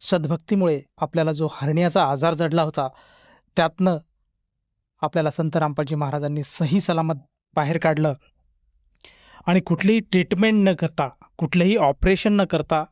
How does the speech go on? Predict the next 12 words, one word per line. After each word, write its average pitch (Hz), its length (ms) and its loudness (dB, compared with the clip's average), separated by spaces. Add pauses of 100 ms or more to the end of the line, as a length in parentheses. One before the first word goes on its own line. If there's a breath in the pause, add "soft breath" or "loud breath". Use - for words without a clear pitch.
(140)
आज 156 160 0
आपण 156 280 -2
हरण्यापासून 151 560 -2
मुक्त 156 280 0
आहात 156 240 -2 (420 loud breath)
आणि 156 140 0
आपण 151 220 -2
एक 151 140 -2 (100)
आरोग्य 170 280 0
जीवन 156 260 0
जगत 147 300 -2
आहात. 135 160 -4